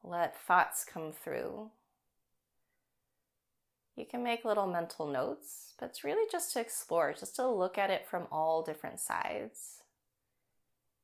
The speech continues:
and notice what you learn from it. And maybe you come out of seated meditation, you don't learn anything, and that's totally fine as well.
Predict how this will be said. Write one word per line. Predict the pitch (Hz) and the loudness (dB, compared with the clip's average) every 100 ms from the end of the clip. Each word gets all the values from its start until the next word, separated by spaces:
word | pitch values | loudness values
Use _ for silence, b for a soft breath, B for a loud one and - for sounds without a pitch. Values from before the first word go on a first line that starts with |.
| _ - | _ -12
and | 190 180 | -6 0
notice | 185 190 - | 2 2 0
what | - 175 | -2 -2
you | 160 | -2
learn | 147 139 135 143 | 0 -2 -2 -6
from | - - | -8 -10
it. | - _ _ _ _ _ _ _ _ _ _ _ _ _ _ _ _ _ _ _ _ _ _ _ _ _ _ _ _ _ _ _ _ _ _ _ _ _ _ 190 | -12 _ _ _ _ _ _ _ _ _ _ _ _ _ _ _ _ _ _ _ _ _ _ _ _ _ _ _ _ _ _ _ _ _ _ _ _ _ _ -12
And | |
maybe | 190 220 226 | -8 -6 -2
you | 220 | -2
come | 220 202 | -2 -4
out | 196 190 | 0 2
of | 190 185 | 0 0
seated | - 185 180 | -2 -2 -2
meditation, | 175 - 196 185 190 | -6 -6 -8 -8 -8
you | 175 | -6
don't | 180 180 | -2 -2
learn | 214 220 | -2 0
anything, | 262 349 - 175 | -2 -2 -6 -4
and | |
that's | 160 156 - | -4 -4 -6
totally | - 160 165 170 | -4 -2 0 -2
fine | 170 190 190 | -4 -4 -4
as | 202 240 | -4 -2
well. | 254 202 | -2 -4